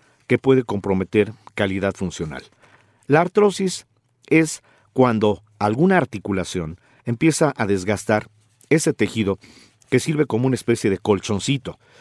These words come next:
como una especie de amortiguador. Ese amortiguador se llama cartílago y que protege a nuestras articulaciones.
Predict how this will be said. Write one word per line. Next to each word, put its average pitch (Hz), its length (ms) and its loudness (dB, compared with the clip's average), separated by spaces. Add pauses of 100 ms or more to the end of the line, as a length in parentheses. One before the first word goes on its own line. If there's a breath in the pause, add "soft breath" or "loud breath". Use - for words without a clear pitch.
(200 soft breath)
como 127 200 2
una 160 100 2
especie 139 340 2
de 107 80 2
amortiguador. 104 800 -2 (520 soft breath)
Ese 135 200 2
amortiguador 101 720 0
se - 180 -6
llama 92 280 -4
cartílago 104 680 -4 (300 soft breath)
y 120 60 -2
que 139 160 2
protege 127 580 -2
a 110 100 -4
nuestras 104 380 -4
articulaciones. 90 880 -10